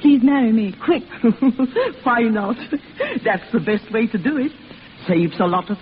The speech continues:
Speaker 2: time.
Speaker 1: I bet that's just what you would do.
Speaker 2: <laughs> Of course. Kitty, come here. I want to talk to you.
Speaker 1: Yes, Granny.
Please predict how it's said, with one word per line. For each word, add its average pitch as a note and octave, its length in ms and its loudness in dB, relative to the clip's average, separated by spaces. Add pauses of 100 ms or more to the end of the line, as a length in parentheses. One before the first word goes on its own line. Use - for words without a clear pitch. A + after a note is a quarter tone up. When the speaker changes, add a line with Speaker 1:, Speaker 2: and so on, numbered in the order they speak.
Speaker 2:
time. B3+ 360 0
Speaker 1:
I C4+ 220 2
bet B3 200 0
that's B3 240 -2
just D4 220 -4
what D4+ 140 -4
you C#4+ 120 -2
would G#3 140 -4
do. F#3 180 -8
Speaker 2:
<laughs> A3 40 8 (760)
Of G#4 120 -2 (120)
course. G4+ 400 2 (760)
Kitty, D#3+ 280 -2 (1040)
come G#3+ 160 2
here. D3 300 -6 (720)
I F3 80 0
want G3 200 -2
to - 140 -20
talk F#3 140 0 (140)
to E3+ 60 -8
you. D#3 160 -6 (300)
Speaker 1:
Yes, B3 260 -6
Granny. A3 360 -6